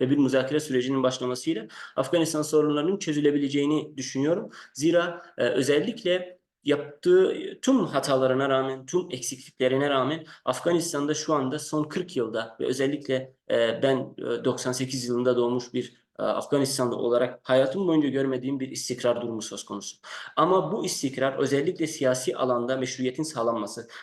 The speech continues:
yine insanların üzerindeki baskıların azaltılması noktasında adımlar atılmadığı sürece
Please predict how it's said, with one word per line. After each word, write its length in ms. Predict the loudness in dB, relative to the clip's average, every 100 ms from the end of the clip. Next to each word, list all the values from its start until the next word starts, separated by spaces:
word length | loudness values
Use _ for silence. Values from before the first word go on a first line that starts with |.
| -12
yine 300 | 0 2 2
insanların 720 | 0 0 2 2 2 0 -2
üzerindeki 540 | 2 2 2 -2 -4 -2
baskıların 440 | -2 0 0 2
azaltılması 640 | 0 0 0 0 0 2
noktasında 500 | 2 0 -8 -8 -4
adımlar 340 | 0 2 2 2
atılmadığı 520 | -2 2 2 2 0
sürece 560 | -4 -4 0 0 -2